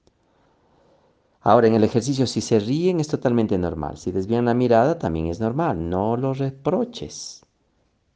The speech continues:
Simplemente sigan adelante en el ejercicio,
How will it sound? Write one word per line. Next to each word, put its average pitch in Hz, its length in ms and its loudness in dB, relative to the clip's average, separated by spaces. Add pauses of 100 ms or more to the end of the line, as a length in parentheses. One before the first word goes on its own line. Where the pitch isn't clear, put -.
(140)
Simplemente 113 800 0
sigan 92 1000 -4
adelante 76 800 -12
en 73 160 -12
el 73 80 -10
ejercicio, - 680 -18